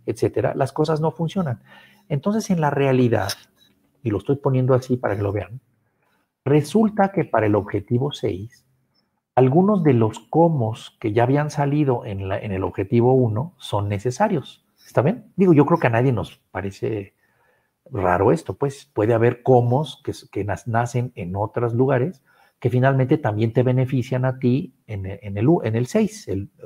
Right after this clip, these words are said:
hay cosas que van a ser en el uno que te benefician en el seis, pero eso te va a obligar a ti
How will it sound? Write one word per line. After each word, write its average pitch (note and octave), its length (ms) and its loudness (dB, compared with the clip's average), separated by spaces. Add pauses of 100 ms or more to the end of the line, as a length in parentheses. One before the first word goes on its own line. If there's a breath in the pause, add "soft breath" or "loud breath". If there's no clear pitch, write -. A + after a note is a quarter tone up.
(120)
hay A2+ 140 0
cosas C3 300 0
que - 100 -8
van G#2+ 160 -2
a A#2 60 0
ser A#2+ 180 0
en B2+ 120 2
el D3+ 120 0
uno D3+ 320 -2 (400 soft breath)
que - 80 -14
te A2 140 -2
benefician G2 500 -4
en A2+ 120 -2
el C3 100 -2
seis, - 240 -2
pero C3+ 160 4
eso D#3 220 2
te D3 100 6
va A2 160 4
a A#2 60 6
obligar B2+ 360 2
a D3 100 -2
ti D#3+ 300 0